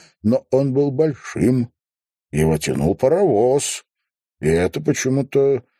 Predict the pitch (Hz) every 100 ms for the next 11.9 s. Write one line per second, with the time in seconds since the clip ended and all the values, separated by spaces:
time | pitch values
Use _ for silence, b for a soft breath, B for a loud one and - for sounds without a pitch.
0 | _ _ _ 147 156 165 160 135 123 147
1 | 139 139 120 123 113 143 139 127 113 143
2 | 143 135 123 143 131 104 71 - 55 -
3 | - 69 - - 60 67 76 - _ _
4 | _ _ _ _ _ _ - 123 123 104
5 | 92 135 135 117 92 82 117 110 95 78
6 | _ _ _ _ _ 85 76 76 73 78
7 | 92 92 - - - B B B B B
8 | - - 208 226 214 208 175 151 175 190
9 | 170 147 139 139 160 147 120 147 147 127
10 | 160 156 143 - 98 135 - 117 120 143
11 | 175 180 - 190 202 220 180 85